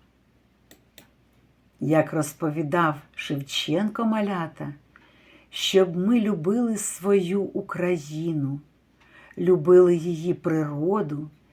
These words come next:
цінували та берегли її.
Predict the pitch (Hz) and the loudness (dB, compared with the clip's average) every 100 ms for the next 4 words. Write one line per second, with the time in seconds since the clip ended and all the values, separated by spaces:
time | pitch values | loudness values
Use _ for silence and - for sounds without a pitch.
0 | _ _ _ - - 190 175 160 143 147 | _ _ _ -12 -4 0 2 0 -4 -2
1 | 147 202 202 156 151 - _ _ _ - | 0 0 -2 -4 -8 -14 _ _ _ -4
2 | 240 208 165 180 175 147 151 156 156 139 | -2 0 0 0 0 -2 -4 -2 -2 -4
3 | 147 143 139 135 151 | -6 -6 -8 -10 -12